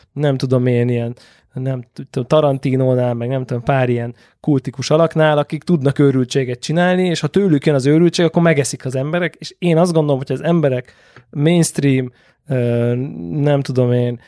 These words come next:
fifa nyolcszázhuszonhat, meg Call of Duty négyezer helyett őrültségeket néznek, azt szerintem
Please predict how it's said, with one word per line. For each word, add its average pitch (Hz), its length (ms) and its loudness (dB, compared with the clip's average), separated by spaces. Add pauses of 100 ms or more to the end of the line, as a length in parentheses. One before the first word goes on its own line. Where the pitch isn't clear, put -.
fifa 135 600 2 (800)
nyolcszázhuszonhat, 143 1000 0
meg 123 200 -6
Call 143 200 2
of 135 120 4
Duty 127 460 -4 (160)
négyezer 135 580 2
helyett 147 440 2
őrültségeket 135 760 2
néznek, 170 640 -2
azt 170 120 -6
szerintem 170 540 -10